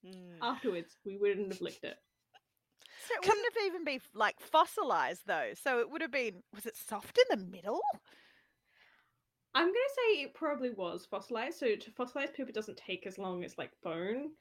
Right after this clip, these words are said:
Speaker 2: Um, it sort of starts hardening after a couple of hundred years. It's just,
Speaker 3: <laughs>
Speaker 2: fossilization isn't time, it's pressure.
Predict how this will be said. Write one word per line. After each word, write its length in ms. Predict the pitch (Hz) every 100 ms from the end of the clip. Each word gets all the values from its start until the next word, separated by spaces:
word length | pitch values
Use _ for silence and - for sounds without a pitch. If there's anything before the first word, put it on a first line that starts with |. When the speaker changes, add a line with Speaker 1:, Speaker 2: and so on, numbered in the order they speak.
| _ _ _
Speaker 2:
Um, 460 | 175 180 165 - - - _ _
it 200 | - - -
sort 260 | - 175
of 180 | 160 175 _ _
starts 360 | - 160 - -
hardening 500 | 160 - 156 156 - _ _
after 260 | 165 - 185
a 60 | -
couple 260 | - 196
of 60 | 196
hundred 300 | 208 208 226
years. 520 | 226 262 285 - - - _ _ _
It's 120 | -
just, 460 | - 370 - - -
Speaker 3:
<laughs> 60 | -
Speaker 2:
fossilization 880 | 285 - - - 554 466 427 392
isn't 300 | - 330 285
time, 380 | - 285 247 226
it's 140 | 190 -
pressure. 540 | - 202 196 - -